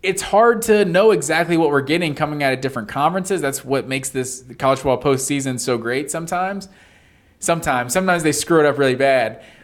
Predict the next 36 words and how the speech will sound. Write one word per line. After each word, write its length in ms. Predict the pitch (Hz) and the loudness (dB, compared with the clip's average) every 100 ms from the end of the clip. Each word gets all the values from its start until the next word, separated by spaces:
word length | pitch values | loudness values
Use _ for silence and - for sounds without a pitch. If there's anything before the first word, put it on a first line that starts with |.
| _ | _
But 680 | 139 147 143 135 131 - _ _ _ _ _ _ _ _ _ | 2 4 4 2 -2 -10 _ _ _ _ _ _ _ _ _
I 220 | - 180 | -4 -2
just, 180 | 208 214 | 0 0
I, 300 | - 190 170 | 0 0 2
I've 100 | 170 | 2
liked 220 | 185 196 | 2 2
this 140 | 196 185 | -2 -2
T 160 | 202 | -4
C 160 | 190 175 | -4 -2
U 100 | 175 | -4
team 400 | 175 180 175 170 | -4 -6 -4 -4
all 220 | 147 151 | -2 -2
year. 500 | 143 143 151 156 151 | -2 -2 0 4 2
It's 200 | 135 135 | 2 -4
hard 380 | - 190 202 196 | -4 2 4 4
to 60 | 170 | 0
pick 240 | - 170 | -2 -2
'em 120 | 160 | -2
to 80 | 143 | -2
win, 420 | 131 139 139 135 | -2 0 -2 -2
but 380 | 127 110 95 - - _ _ | -2 -4 -4 -12 -20 _ _
give 140 | 151 175 | -2 0
me 180 | 185 | 2
a, 160 | 180 139 | 2 0
give 140 | 156 | -2
me 80 | 170 | -2
T 140 | 170 165 | -2 -2
C 140 | 160 | 0
U 40 | 143 | 0
to 40 | |
cover, 320 | 147 127 123 | 2 0 0
but 160 | 117 110 | -2 -2
ultimately 540 | 117 - 113 107 101 | -4 -6 -8 -8 -8
Michigan 500 | 104 104 - 95 92 - | -10 -10 -12 -14 -16 -16
to 100 | 104 | -14
win. 300 | 82 73 | -14 -16